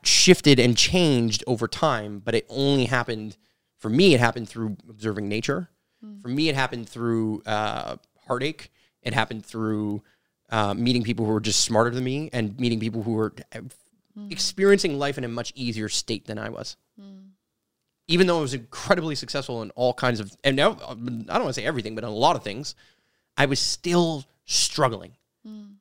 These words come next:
Speaker 1: And the entire time I was, like, living this martyr identity where it's like, "I'm gonna build the, the new world that's possible in my heart by sacrificing my world."
Speaker 2: Mm.
Speaker 1: By sacrificing who I am, my happiness, this, that, the other, whatever it is.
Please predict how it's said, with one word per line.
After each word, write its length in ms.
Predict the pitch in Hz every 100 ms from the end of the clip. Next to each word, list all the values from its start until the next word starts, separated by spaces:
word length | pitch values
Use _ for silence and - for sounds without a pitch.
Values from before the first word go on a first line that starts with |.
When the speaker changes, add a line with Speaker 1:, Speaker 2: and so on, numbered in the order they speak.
| _ -
Speaker 1:
And 120 | 131
the 60 |
entire 280 | 139 - 165
time 240 | 151 147 131
I 60 |
was, 160 | 120 113
like, 180 | 107 -
living 560 | 120 127 147 139 139 127
this 160 | 117
martyr 500 | 123 123 123 120 117
identity 480 | 107 107 110 104 95
where 140 | 107 95
it's 100 | 98
like, 200 | 80 - _ _ _ _ _
"I'm 200 | - 151
gonna 120 | 143
build 300 | 113 180 147
the, 80 | 135
the 200 | 120 135
new 160 | 139 165
world 260 | 156 156
that's 140 | 143 -
possible 340 | 180 156 156
in 60 | 156
my 100 | 143
heart 360 | 151 160 131 - _ _ _ _ _ 135
by 140 | 135 135
sacrificing 640 | - 165 160 139 135 131
my 180 | 127 131
world." 400 | 110 107 85 - _ _
Speaker 2:
Mm. 480 | 214 214 214 190 196 _ _ _ _ _ _
Speaker 1:
By 100 | 135
sacrificing 560 | - 170 147 147 139 127
who 120 | 135
I 180 | 131 127
am, 280 | 120 117 110
my 140 | 110
happiness, 500 | 107 117 117 110 107
this, 260 | 117 113 104
that, 200 | 113 104
the 100 | 110
other, 160 | 107 107
whatever 340 | 113 120 107
it 40 | 101
is. 280 | 98 80